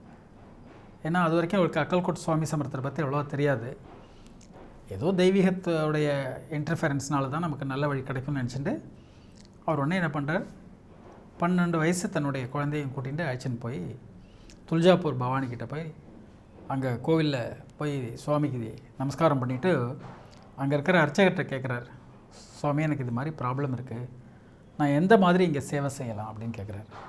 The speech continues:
அதுக்கு அவர் சொல்றார், "நீங்க வந்து துல்ஜாப்பூர் பவானியை பிரதட்சணம் பண்ணிட்டு இருக்கோம்,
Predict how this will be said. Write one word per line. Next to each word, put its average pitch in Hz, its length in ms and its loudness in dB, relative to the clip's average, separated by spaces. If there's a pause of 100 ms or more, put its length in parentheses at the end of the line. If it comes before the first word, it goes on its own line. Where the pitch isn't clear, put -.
(800)
அதுக்கு 220 280 2
அவர் 202 220 6
சொல்றார், 180 240 4
"நீங்க 190 260 4
வந்து 151 180 -2
துல்ஜாப்பூர் 170 540 4
பவானியை 135 320 2
பிரதட்சணம் 180 460 0
பண்ணிட்டு 135 320 -2
இருக்கோம், 110 180 -8